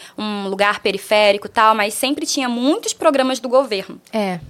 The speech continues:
Speaker 1: Muitos. Então, eu sempre fui aquela pessoa que sempre fui muito interessada, desde pequena. Então, eu fiz aula de tudo. Eu fiz aula de violão, de capoeira. Tudo que era de aula que o, a, o, a prefeitura ou o governo estava ali oferecendo, eu,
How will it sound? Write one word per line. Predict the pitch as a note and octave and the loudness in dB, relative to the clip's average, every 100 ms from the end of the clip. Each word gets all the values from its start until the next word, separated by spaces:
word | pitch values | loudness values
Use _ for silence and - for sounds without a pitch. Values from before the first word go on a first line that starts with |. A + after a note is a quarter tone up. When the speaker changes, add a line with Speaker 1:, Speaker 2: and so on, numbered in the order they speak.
| - - - | -20 -20 -4
Speaker 1:
Muitos. | B3 C#4+ C4+ G#3 - E3+ - - | 2 4 4 -2 -10 -12 -10 -8
Então, | A#3+ B3 B3+ C#4 | -6 0 2 4
eu | C4 | 2
sempre | C4 D4 G#4 | 2 -2 -2
fui | G#4 D#4 | -2 0
aquela | C4 C4+ A3+ | 2 2 0
pessoa | A3 G#3+ - B3 | 0 -4 -2 -4
que | - | -4
sempre | C4 | -6
fui | - | -2
muito | B3 C#4+ A4+ | 0 0 -2
interessada, | G#4+ G4 F#4+ C4+ G#3+ | -4 -4 0 0 2
desde | G#3+ C#4+ | 0 0
pequena. | - - A3 F3+ F3 - - | -4 -8 -8 -6 -10 -16 -20
Então, | - A#4 | -2 0
eu | B4+ | 0
fiz | - E4 | -2 2
aula | C#4+ C#4+ D4+ | 4 4 2
de | - | -4
tudo. | - E4 B3+ | -4 0 0
Eu | |
fiz | B3+ A#3 | 0 -2
aula | A#3 | -2
de | A3+ | -6
violão, | A3+ A#3 A#3 A3 G3+ G3+ G3+ | -2 2 2 2 2 2 -2
de | G3+ G3+ A3+ | -8 -8 -6
capoeira. | - A3 - A#3+ G#3 G3+ | -4 -4 -2 -2 0 0
Tudo | G#3 F4+ G#4+ | 0 -2 -2
que | A4 | 0
era | D4+ B3+ | 2 0
de | G#3 A3 | 0 4
aula | A3 A3+ G#3 | 4 6 4
que | F#3+ - | 0 -4
o, | A3 G3+ F#3+ - - | -10 -10 -14 -14 -10
a, | - G3 F#3+ F#3+ F#3+ | -2 0 0 0 -2
o, | A3 | -4
a | - | -4
prefeitura | G3+ G#3+ - A3 A#3+ A3 | -2 -4 -4 -4 -2 0
ou | G#3+ A3 | 2 2
o | |
governo | A3 F#3 F3+ F#3 F3+ - - - | 0 0 -4 -4 -8 -16 -20 -8
estava | - - C4 E4+ | -4 2 2 2
ali | B3 | 0
oferecendo, | A3 G#3+ G3 - C4 B3 | 0 2 2 4 2 2
eu, | B3 | 0